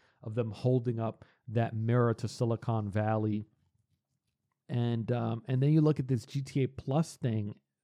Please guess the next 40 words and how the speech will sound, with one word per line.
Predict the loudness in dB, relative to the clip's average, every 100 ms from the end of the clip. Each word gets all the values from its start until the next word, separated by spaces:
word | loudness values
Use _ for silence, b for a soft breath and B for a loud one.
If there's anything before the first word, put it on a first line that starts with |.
| _
and, | -4 -4 -4
and | -4 -4
you |
think | -2 -2 0
about | 0 0 -4 b b b b b b b _ _ 2
iFruit | 6 4 2 2 6 6 4
and, | 2 2
and | -2
just | -4 -6 -6
all | -2 0 0
these | -2 -4
different | -6 -4 -6 -6
parodies | -4 -2 -2 -2 -2 -4 -8 b b b -4
and, | -4 -2
and | -4 -4
satire | -2 0 0 0 -2 -2
that | -2
Rockstar | 0 -2 0 -2
has | -2
been | -2 -2
able | 0 0
to | -2
create. | -6 -6 -2 2 2 0 -6 b b b b b b
And | 2
then | 4
you | 6
look | 4 2
at | 0
G | -4
T | -2 0
A | 0
Plus, | 0 0 2 0
it's | -6 -8 -6
like, | -2 -2 -4 _ _ _ _ _ _ -2
you | 0
know, | 0 0
it's | 0 0
a |
realization | 2 2 2 2 2 0 0 0 2 2 -2 -4 -2
that | -6 -8